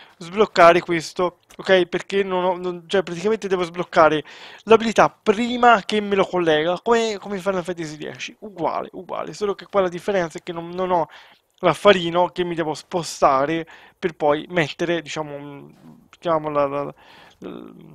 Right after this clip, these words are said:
la gemma, come era in Final Fantasy dieci, quindi quell'oggetto che ti sbloccava quell'abilità qua. Ok? E questo pe-, cioè, eh, e qui, e qui abbiamo tantissimi tipi di, di abilità, quindi tipo, eh, io ho, ho imparato adesso, vedete,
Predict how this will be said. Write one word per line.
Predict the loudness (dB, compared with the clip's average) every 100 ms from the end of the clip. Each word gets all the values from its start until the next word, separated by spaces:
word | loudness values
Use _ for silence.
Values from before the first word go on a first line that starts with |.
| -20 _ _ _ _ _ _ -6
la | 0
gemma, | 4 4 4
come | 0 -2
era | -2
in |
Final | -4 -8
Fantasy | -10 -10 -10
dieci, | -8 -8 -8
quindi | -14 -14 -14 -10
quell'oggetto | -6 -4 0 0 -2
che | -12 -12
ti | -14 -12
sbloccava | -16 -6 -6 -2 -2 -2
quell'abilità | -4 -6 -10 -12 -12 -12
qua. | -16 -16 _ -20 -20 -20 -20 -20 _ _ _ _
Ok? | 0 6 6 4 -4 _ -20 _ -14
E | -12
questo | -2 -2 0 -2
pe-, | -4 -4
cioè, | -6 -6
eh, | -4 -4 -2 -2 -2
e | -4 -6
qui, | 0
e | 0
qui | 0 2 4
abbiamo | 6 4 4 -2 -8 -2
tantissimi | -2 -2 -8 -8 -4 -4
tipi | -4 -8 -12
di, | -12 -8
di | -8
abilità, | -6 -2 -2
quindi | -2 -12 -14
tipo, | -4 -4 -4 -12 -20 -8
eh, | 2 4 4
io | 4
ho, | 2 2 -2 -2
ho | -2 -2
imparato | 0 0 0
adesso, | -6 -12 -10 -10 -12 -16
vedete, | -12 -12 -10 -12